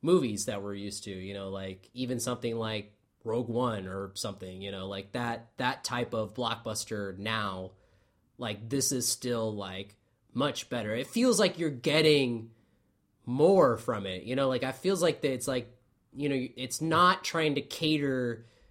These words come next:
to kids or anything. Like, they're not trying to sell toys. They're just trying to make a good movie and to entertain you.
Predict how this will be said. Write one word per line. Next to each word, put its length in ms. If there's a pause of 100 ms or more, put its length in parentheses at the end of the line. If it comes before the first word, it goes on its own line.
(280)
to 500
kids 380
or 100
anything. 420
Like, 160
they're 120
not 200
trying 200
to 60
sell 220
toys. 560
They're 120
just 260
trying 300
to 160
make 460 (600)
a 100
good 260
movie 680 (420)
and 220
to 160
entertain 480
you. 360